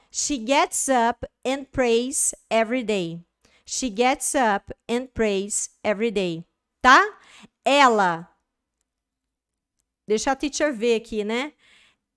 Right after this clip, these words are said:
Pra eu ver o jeito que eu escrevi. She gets up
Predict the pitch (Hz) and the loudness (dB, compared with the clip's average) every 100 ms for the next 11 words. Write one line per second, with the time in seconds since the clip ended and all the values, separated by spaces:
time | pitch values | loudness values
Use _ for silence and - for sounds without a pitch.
0 | _ _ 226 208 240 262 247 302 - 370 | _ _ -6 -2 -2 -2 -2 -4 -2 -2
1 | 330 226 214 - _ - - - 294 202 | -2 -2 -4 -6 _ -10 -6 -2 -4 0
2 | 262 320 - - 269 269 | 0 0 -2 0 2 0